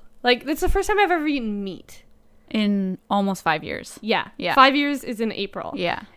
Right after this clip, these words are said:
Speaker 1: And that was, was cou-, so it was, like, four and a half years. And, like, I've never, so I've never accidentally eaten meat. I've accidentally eaten dairy all the time. Um, but, uh, yeah, no, I, like, I felt sick only because I felt uncomfortable.
Speaker 2: Mm-hmm.
Speaker 1: Like,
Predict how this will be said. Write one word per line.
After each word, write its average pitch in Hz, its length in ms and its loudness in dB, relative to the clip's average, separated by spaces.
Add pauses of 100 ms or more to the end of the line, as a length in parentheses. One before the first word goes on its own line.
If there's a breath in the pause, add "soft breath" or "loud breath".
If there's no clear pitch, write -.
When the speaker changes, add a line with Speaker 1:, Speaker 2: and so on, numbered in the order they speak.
Speaker 1:
And 233 180 0
that 226 100 4
was, 220 160 -4
was 226 340 -10
cou-, 233 180 -2
so 294 140 -2
it - 20 2
was, 269 60 0
like, 311 200 0 (180)
four 262 200 4
and 226 100 2
a 208 40 -4
half 196 240 -2
years. 208 380 -6 (600 soft breath)
And, 262 300 4
like, 269 260 4
I've 262 140 6
never, 330 220 2
so - 160 2
I've 269 80 4
never 320 140 4
accidentally 311 440 2
eaten 214 120 -6
meat. 208 160 -4
I've 214 100 -2
accidentally 247 440 -2
eaten 208 140 -6
dairy 185 380 -6
all 185 120 -4
the 170 80 -8
time. 170 380 -10 (260)
Um, 214 520 0
but, 240 180 6
uh, 226 300 8 (320 loud breath)
yeah, 285 160 10
no, 262 200 2
I, 247 220 2 (240)
like, 269 160 4
I 285 80 8
felt 320 380 4
sick - 480 -2
only 247 240 4
because 269 280 2
I 247 80 4
felt 226 220 0
uncomfortable. 311 800 -4
Speaker 2:
Mm-hmm. 202 300 2
Speaker 1:
Like, 262 220 4